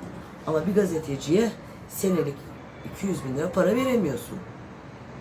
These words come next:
Sadece bu tasarruf tedbiri gazeteciye mi uygulanıyor?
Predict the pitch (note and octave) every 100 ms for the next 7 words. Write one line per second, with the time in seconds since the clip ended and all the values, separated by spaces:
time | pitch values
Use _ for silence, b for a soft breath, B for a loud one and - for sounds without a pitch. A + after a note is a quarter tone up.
0 | - - - - - - - - - -
1 | - - - - - G3+ G3+ F#3 F#3 F3+
2 | - F#3 - F3 E3+ - F3 - E3 E3
3 | E3 - B B - F#3 C4 - A3+ E3+
4 | D#3 D3 C3+ C3+ C3 A#2+ A#2